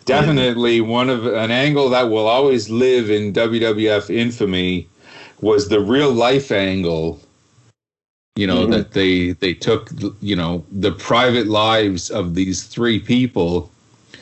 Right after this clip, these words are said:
Speaker 1: and put it out there, you know, for the world to see, you know, which we're, we're talking about the real life, um, Matt Hardy was,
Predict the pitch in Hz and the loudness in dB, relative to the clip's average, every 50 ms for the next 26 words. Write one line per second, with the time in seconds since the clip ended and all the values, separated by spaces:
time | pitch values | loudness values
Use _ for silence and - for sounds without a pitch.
0 | - - - - - - _ _ _ - 98 98 95 92 90 87 87 82 78 - | -20 -20 -20 -20 -20 -20 _ _ _ -4 -2 0 0 0 0 -2 -4 -4 -6 -10
1 | - - 131 131 123 120 107 107 110 113 123 127 113 95 104 98 95 92 92 90 | -6 -4 -2 0 2 2 2 2 2 2 0 0 -2 -2 0 0 2 2 0 0
2 | 87 87 87 78 - - _ _ - 110 113 101 92 90 87 - - - 110 101 | 0 -2 -4 -6 -10 -18 _ _ -6 -4 -2 -2 -2 -2 -4 -6 -4 -2 0 2
3 | 107 110 104 120 170 233 269 214 123 92 85 80 - - 76 71 69 69 71 73 | 2 0 0 2 2 2 2 2 0 -2 -4 -4 -6 -6 -6 -6 -8 -8 -12 -14
4 | - - _ _ _ _ _ - - - - - - 95 92 92 92 90 101 92 | -16 -20 _ _ _ _ _ -20 -20 -20 -20 -10 -6 -2 -2 0 0 0 0 -2
5 | - - - 101 104 98 98 - 104 104 107 95 - - 101 95 92 90 - 101 | -2 -2 -2 0 0 0 0 -2 0 0 0 0 0 0 2 2 2 2 0 -2
6 | 98 87 87 90 87 85 85 - 87 85 87 98 110 107 101 98 98 95 95 95 | -2 0 0 2 0 0 0 -2 -2 0 0 2 2 4 4 4 4 4 2 2
7 | 92 - - - 92 90 90 87 90 87 85 78 - - - - - - - - | 0 -2 -2 0 2 2 2 2 2 0 -2 -4 -8 -14 -20 -20 -20 -20 -20 -20
8 | - - - - - - - - - - - - - - - - - - - 147 | -20 -20 -20 -20 -20 -20 -20 -20 -20 -20 -20 -18 -16 -14 -14 -14 -8 -4 0 0
9 | 143 143 131 123 139 135 135 135 139 135 127 117 120 123 117 117 113 110 107 98 | 2 2 2 4 4 4 4 4 4 2 2 2 2 2 2 2 2 0 -2 -2
10 | - - - - - | -4 -6 -6 -8 -12